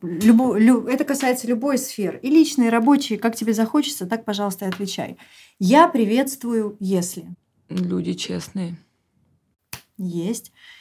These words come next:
Speaker 1: "Я не допускаю никогда".
Speaker 2: М, такого нету. <laughs>
Speaker 1: Никогда не говори никогда, да? "Я всегда буду против, если".
Speaker 2: Это доставляет, э, ну, это против чьей-то воли.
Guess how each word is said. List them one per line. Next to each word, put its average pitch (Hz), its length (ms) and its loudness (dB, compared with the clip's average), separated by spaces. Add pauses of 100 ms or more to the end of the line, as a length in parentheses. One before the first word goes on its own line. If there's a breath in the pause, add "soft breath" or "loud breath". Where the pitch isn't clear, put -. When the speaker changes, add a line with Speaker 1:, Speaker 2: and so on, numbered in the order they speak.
(160 soft breath)
Speaker 1:
"Я 220 200 4
не 302 120 8
допускаю 240 560 2
никогда". 196 500 4 (540)
Speaker 2:
М, 180 500 -4
такого 180 320 -10
нету. 165 260 -12 (1200 loud breath)
<laughs> - 300 -4
Speaker 1:
Никогда 208 400 6
не 208 80 8
говори 196 280 6
никогда, 185 320 2
да? 208 140 -6 (680 loud breath)
"Я 233 200 8
всегда 240 340 6
буду 233 200 4
против, 247 360 4
если". 196 480 -2 (840)
Speaker 2:
Это 196 200 -2
доставляет, 196 840 0
э, 180 640 0
ну, 202 140 2
это 196 200 0
против 233 320 0
чьей-то 208 340 -2
воли. 160 440 -4